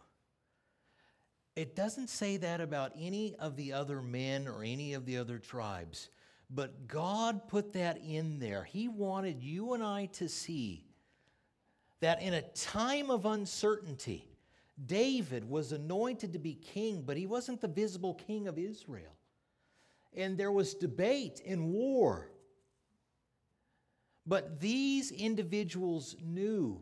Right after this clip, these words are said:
the time and had understanding to know what Israel ought to do. Amen. And so you and I, we're the same way.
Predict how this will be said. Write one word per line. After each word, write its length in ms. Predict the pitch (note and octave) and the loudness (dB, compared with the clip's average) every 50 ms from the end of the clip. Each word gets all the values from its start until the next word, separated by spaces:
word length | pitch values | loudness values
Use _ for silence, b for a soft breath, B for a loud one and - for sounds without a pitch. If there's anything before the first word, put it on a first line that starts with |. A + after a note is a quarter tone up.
| - - - | -12 -12 -8
the 200 | C#3+ B2+ F3 E3 | -6 -4 -4 -4
time 640 | F3 - - F#3 F#3 G3+ G#3 G3 F3 C#3+ B2 B2 A#2+ - | -6 -8 -8 -4 -4 -2 -2 -2 -2 -2 -4 -6 -8 -8
and 100 | D#3 D#3+ | -10 -10
had 380 | C3+ A2+ - F#3+ G#3 A3 G3 G3 | -8 -6 -4 -4 -2 -2 -4 -4
understanding 1080 | F3+ F#3 F#3 F#3 F3 F#3 - - - - - F3+ F#3+ G3+ G#3 G3 E3+ C3 G#2+ G2 F2 - b b b b b b b b b b b | -4 -6 -4 -2 -2 -2 -4 -4 -6 -10 -8 -8 -8 -6 -6 -6 -6 -6 -8 -10 -10 -16 b b b b b b b b b b b
to 80 | E3 | -6
know 180 | E3 F3 F#3+ G3+ | -4 -2 0 0
what 200 | F#3+ F3 D#3+ C#3 | 0 0 0 0
Israel 460 | D#3+ F#3 F#3+ D#3 C3+ E3 E3+ E3 E3 | 0 0 0 0 0 -2 -2 0 0
ought 220 | D#3+ D#3 D#3 D#3 - | 0 0 -2 -4 -6
to 100 | - C#3 | -12 -10
do. 400 | C3 C#3+ D3+ D3+ D3 B2 F2+ - - _ _ _ _ _ _ _ _ _ _ _ _ _ _ _ _ _ _ _ _ _ - - | -8 -8 -6 -6 -6 -8 -10 -12 -16 _ _ _ _ _ _ _ _ _ _ _ _ _ _ _ _ _ _ _ _ _ -16 -12
Amen. 540 | D3 C#3 C3+ B2+ B2 B2 B2 A#2 A2 F#2+ F2+ F2+ F2+ _ _ _ _ _ _ _ _ _ _ b b b b b b | -10 -8 -8 -8 -8 -8 -6 -6 -8 -8 -10 -12 -16 _ _ _ _ _ _ _ _ _ _ b b b b b b
And 80 | D#3 C3+ | -8 -4
so 140 | - - F#3 | 0 2 2
you 320 | F3+ E3 F3+ G#3+ A#3 A3 | 2 2 2 0 2 2
and 100 | G3 F#3+ | 2 2
I, 380 | G#3 A#3+ B3+ A3+ F3+ D3+ D3 D3 E3+ E3 | 2 2 0 0 0 0 -2 -4 -4 0
we're 220 | F#3+ A3+ B3+ B3+ | 2 4 4 4
the 100 | G3 F3 | 2 0
same 340 | - - G#3 G3 F#3+ F3+ F3 | -2 0 -2 0 0 0 -2
way. 380 | F3+ G3+ A#3 A#3+ G3 A2 E2+ | -2 -2 -4 -4 -6 -6 -8